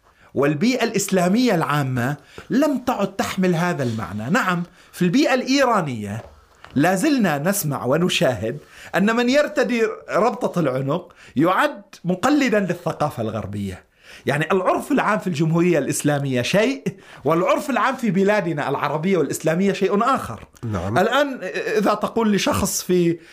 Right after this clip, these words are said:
Speaker 1: بلادنا الإسلامية، ومتدينون كما قلنا قبل قليل يرتدون، "أنت تقلد الغرب"، آه، يسخر من هذا الكلام، ربما يتعجب،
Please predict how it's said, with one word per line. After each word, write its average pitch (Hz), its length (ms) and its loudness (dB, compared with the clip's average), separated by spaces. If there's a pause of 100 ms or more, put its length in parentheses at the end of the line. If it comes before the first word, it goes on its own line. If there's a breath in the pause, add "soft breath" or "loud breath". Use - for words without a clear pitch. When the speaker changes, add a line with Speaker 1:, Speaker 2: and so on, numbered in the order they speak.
(120 loud breath)
Speaker 1:
بلادنا 220 640 2
الإسلامية، 127 800 0
ومتدينون 226 800 2
كما 175 240 0
قلنا 170 260 -2
قبل 127 240 -2
قليل 131 360 2
يرتدون، 156 680 0 (360 loud breath)
"أنت 233 180 2
تقلد 208 500 2
الغرب"، 143 420 0 (340 loud breath)
آه، 120 760 2
يسخر 214 480 2
من 127 140 -6
هذا 127 180 0
الكلام، 139 420 0
ربما 294 300 2
يتعجب، 269 540 0